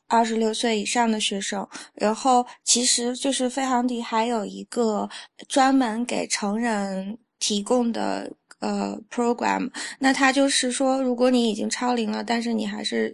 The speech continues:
就是想要转行来学厨的话，那么他有一个一年的C R B课程。这个C R B课程它就是，呃，二十六岁以上你也可以去报名，但是你就没有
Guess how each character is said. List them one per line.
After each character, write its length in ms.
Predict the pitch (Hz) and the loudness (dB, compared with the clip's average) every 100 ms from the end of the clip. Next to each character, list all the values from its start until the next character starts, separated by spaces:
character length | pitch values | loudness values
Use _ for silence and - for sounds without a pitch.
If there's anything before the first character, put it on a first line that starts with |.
| 220 | -4
就 120 | 240 | -4
是 140 | 226 | -2
想 180 | 226 208 | -2 0
要 120 | 196 | -2
转 240 | 214 202 190 | -2 -4 -4
行 240 | 202 202 | -4 -4
来 180 | 208 208 | 0 -2
学 240 | 214 208 | -2 -4
厨 300 | 202 - 202 | -6 -4 -6
的 180 | 196 214 | -2 -4
话， 180 | 214 202 - - - | -2 -4 -6 -12 -8
那 160 | - 254 | 2 4
么 120 | 233 | 4
他 140 | 240 | 2
有 100 | 226 | 0
一 120 | 202 202 | 0 0
个 140 | 214 - | -2 -2
一 180 | 269 269 | 4 4
年 240 | 240 208 | 4 0
的 120 | 202 208 | -2 -2
C 160 | 214 | -2
R 160 | 214 214 | -2 -2
B 180 | 214 214 | -2 -6
课 200 | - 202 | -4 -8
程。 280 | - 196 - 277 - - _ | -6 -8 -10 -14 -14 -18 _
这 220 | - 311 | 2 4
个 160 | 247 240 | 4 0
C 160 | - | 2
R 140 | 240 226 | 4 2
B 180 | 233 240 | 2 0
课 160 | 254 | 0
程 240 | 240 214 208 | -2 -2 -4
它 180 | - | -2
就 200 | 233 247 | 0 0
是， 440 | 240 - 233 214 214 - - - | 0 0 0 0 -2 -6 -16 -4
呃， 320 | 226 214 208 | 0 0 0
二 140 | - 254 | 2 2
十 100 | 262 | 4
六 140 | 262 | 2
岁 220 | 254 247 | 4 2
以 20 | |
上 220 | 208 247 226 | 2 2 2
你 80 | |
也 100 | 220 | 2
可 140 | 208 220 | 0 -2
以 80 | 208 | -2
去 120 | - | -4
报 240 | 208 220 | -2 0
名， 320 | 208 202 196 208 | 0 -2 -4 0
但 160 | 247 | 2
是 100 | 262 | 4
你 140 | 254 214 | 4 2
就 180 | 240 240 | 0 0
没 280 | 226 208 | 2 2
有 380 | 233 214 214 226 | 2 0 -2 -8